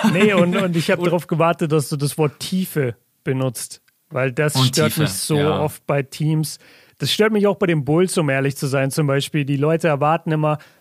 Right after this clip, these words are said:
Speaker 1: dass du bei so einer Saisonleistung, wie sie die Bulls gerade haben, dass du die jetzt als Championship-Contender, äh, direkt verbuchst und sagst, "Ja, der, der Weg am Osten, im Osten führt an den Bulls vorbei." Wo ich mir immer denk, "Ja, aber Saison und Playoffs sind andere Spiele."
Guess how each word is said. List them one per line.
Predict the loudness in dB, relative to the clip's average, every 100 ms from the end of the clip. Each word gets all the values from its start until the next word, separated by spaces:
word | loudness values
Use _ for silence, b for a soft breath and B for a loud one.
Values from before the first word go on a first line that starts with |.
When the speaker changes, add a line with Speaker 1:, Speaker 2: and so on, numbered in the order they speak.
| B
Speaker 1:
dass | -2 -2 0
du | 0 0 -2 -6 _ -2
bei | 0 2
so | 2
einer | 2 0
Saisonleistung, | 0 0 0 2 0 0 -2
wie | 0
sie | 0
die | -2
Bulls | 2 2 2
gerade | 0 2 2
haben, | 2 2
dass | 0 0
du | -2
die | -2
jetzt | -2 0
als | -2 -2 -2
Championship-Contender, | 0 2 0 0 -2 0 0 0 0 2 2 0 0 0
äh, |
direkt | 0 0 0 -2
verbuchst | -2 0 0 -2 -2
und | 0
sagst, | 0 0
"Ja, | 0 2 0
der, | -2 -2 -2
der | 0 -2 0
Weg | 0
am | 0 0
Osten, | -2 -2 -2 -2 -2 -2 b b
im | 0 2
Osten | 0 0 -2
führt | 0 0
an | 2
den | 0
Bulls | 2 0 2
vorbei." | -2 0 2 0 -2 B B B -18
Wo | -4 0
ich | 2
mir | 2
immer | 2 2
denk, | 2 2
"Ja, | 2
aber | 2 2 2
Saison | 0 2 2 2
und | 0
Playoffs | 0 0 2 0 0
sind | -2 0
andere | -2 0 -2
Spiele." | -2 -4 -2 -2 -4